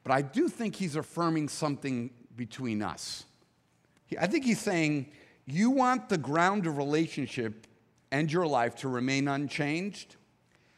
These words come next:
and I will leave you with that." Is that if you don't want to draw closer to me, if you don't want to have relationship with me, then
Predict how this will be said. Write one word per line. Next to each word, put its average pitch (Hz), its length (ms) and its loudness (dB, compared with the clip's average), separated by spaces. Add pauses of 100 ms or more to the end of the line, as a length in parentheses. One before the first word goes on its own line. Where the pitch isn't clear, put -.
(240)
and 151 120 -2
I 233 140 4
will 233 160 0
leave 247 260 2
you 156 160 0
with 95 280 -6
that." 64 260 -6 (1600)
Is 156 80 -4
that 196 120 4
if 170 120 -4
you 226 160 4
don't 294 160 4
want 233 160 4
to - 20 2
draw 190 240 4
closer 190 460 -2
to 196 100 0
me, 147 440 0 (580)
if 160 180 -2
you 233 140 4
don't 277 180 8
want 247 140 4
to 185 60 4
have 196 180 0
relationship 175 680 -2
with 196 200 -6
me, 120 460 0 (560)
then 190 520 2